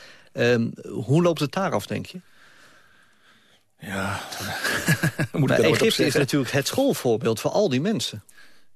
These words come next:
Speaker 1: Ja, maar de f-, de, de, die landen zijn allemaal zo verschillend... en de situaties zijn zo onvergelijkbaar... dat ik ook denk dat het,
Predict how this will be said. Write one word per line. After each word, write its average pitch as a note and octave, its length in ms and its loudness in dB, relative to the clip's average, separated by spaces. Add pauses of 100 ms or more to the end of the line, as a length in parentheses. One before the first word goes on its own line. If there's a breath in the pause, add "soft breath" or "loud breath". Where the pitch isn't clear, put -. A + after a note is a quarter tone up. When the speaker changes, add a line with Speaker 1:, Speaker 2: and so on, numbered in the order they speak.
(180)
Speaker 1:
Ja, G#2+ 380 0
maar G2+ 240 0
de G#2 100 -2
f-, - 240 -6
de, G#2+ 320 -4
de, G#2 440 -4
die A2 180 0
landen A#2 260 4
zijn G2+ 180 0
allemaal G#2+ 300 2
zo B2+ 200 4
verschillend... G#2 600 -2
en G#2+ 140 -10
de G2+ 80 -6
situaties A2 640 -2
zijn G#2+ 160 -2
zo A#2+ 80 0
onvergelijkbaar... G#2+ 1000 0
dat G2+ 120 -4
ik G2+ 120 -4
ook G#2 120 -6
denk G#2+ 200 2
dat G2 120 0
het, - 220 -10